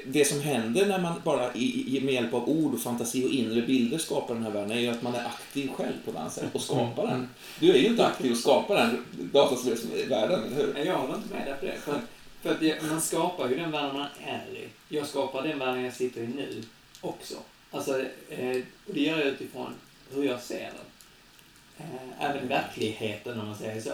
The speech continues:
Speaker 3: är ju subjektiv. För mig är det så.
Speaker 2: Mm.
Speaker 3: Eh, och
Speaker 1: Men på
Speaker 3: jag,
Speaker 1: vilket
Speaker 3: jag, jag, håller, jag håller helt med om att, att det är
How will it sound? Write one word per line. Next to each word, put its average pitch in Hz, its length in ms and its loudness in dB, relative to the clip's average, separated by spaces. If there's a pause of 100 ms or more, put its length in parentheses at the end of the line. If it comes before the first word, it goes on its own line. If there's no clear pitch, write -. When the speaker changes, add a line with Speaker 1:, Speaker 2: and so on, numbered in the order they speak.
(140)
Speaker 3:
är 127 200 -2
ju 120 80 -4
subjektiv. - 600 -6 (320)
För 175 80 2
mig 180 340 4
är 143 40 -2
det 120 80 -2
så. 127 100 -4 (380)
Speaker 2:
Mm. 117 440 -2
Speaker 3:
Eh, 117 60 0 (400)
och - 300 -6 (140)
Speaker 1:
Men 143 120 -2
på 165 60 2
Speaker 3:
jag, 170 40 4
Speaker 1:
vilket 185 300 10
Speaker 3:
jag, 202 160 10
jag, 190 260 8
håller, 170 280 4
jag 175 140 2
håller 151 280 -2 (100)
helt 190 240 0
med 147 240 -2
om 127 80 -6
att, 127 180 -6 (140)
att 120 140 -12
det 123 80 -6 (100)
är 117 60 -8